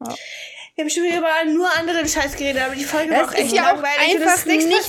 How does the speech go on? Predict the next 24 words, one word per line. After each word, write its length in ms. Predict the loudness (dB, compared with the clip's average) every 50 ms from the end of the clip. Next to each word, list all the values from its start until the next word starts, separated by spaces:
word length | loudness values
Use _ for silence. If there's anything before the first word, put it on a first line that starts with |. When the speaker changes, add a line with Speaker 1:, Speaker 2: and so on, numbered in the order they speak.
| -6
Speaker 2:
passiert. 280 | -6 -4 0 0 2 2
Speaker 3:
passiert. 720 | 2 2 2 2 2 4 4 2 2 2 2 0 0 -2 0 0 0
Speaker 2:
Die 60 | 2 2
sind 160 | 0 0 -2
auf 120 | -2 -2 -4
irgendwelche 320 | -4 -4 -4 -4 -4 -4 -4
Einzelnen, 320 | -2 -4 -4 -6 -6 -8 -8 -8 -8 -8 -8 -8 -6 -8 -6 -6
das 80 | -8
ist 80 | -6 -4
mir 100 | -6 -4
auch 60 | -4
egal. 640 | -4 -6 -4 -4 -2 -2 0 0 0 -2 -2 -2 -4
Speaker 1:
Ja. 200 | -6 -8 -8 -10 -12 -16 _ _ _ _ _ _
Zum 100 | -2 0
Speaker 2:
Ist 40 | 2 2
Speaker 1:
Schluss 200 | 2 0 2 2
noch 100 | 2 4
mit 200 | 4 2 2 2
Anna, 340 | 0 2 4 4 4 4 4
Speaker 2:
Ja, 420 | 4 2 2 0 0 -2 -4 -4 -2
Speaker 1:
die 140 | 0 0
hat 140 | 2 2 2
dann 120 | 0 2 2
Speaker 2:
whatever. 260 | 0 0 -2 -4